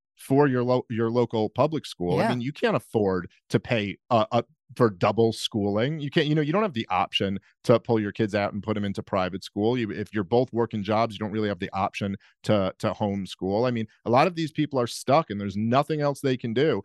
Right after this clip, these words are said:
Speaker 1: than show up at these, these meetings and try to speak their piece. Um, and so it's, uh, it, it, it's just, I, I can't imagine what, what it would be like to be in that situation and know that these are the people in authority positions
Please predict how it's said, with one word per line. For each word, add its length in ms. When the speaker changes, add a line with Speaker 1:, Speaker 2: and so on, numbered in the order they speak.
Speaker 1:
than 160
show 340
up 120
at 140
these, 360
these 220
meetings 460
and 160
try 240
to 160
speak 320
their 160
piece. 340
Um, 480
and 280
so 260
it's, 240
uh, 340
it, 160
it, 180
it's 160
just, 220
I, 180
I 60
can't 220
imagine 440
what, 240
what 160
it 40
would 120
be 140
like 180
to 80
be 120
in 80
that 120
situation 480
and 80
know 120
that 160
these 420
are 100
the 80
people 480
in 340
authority 540
positions 640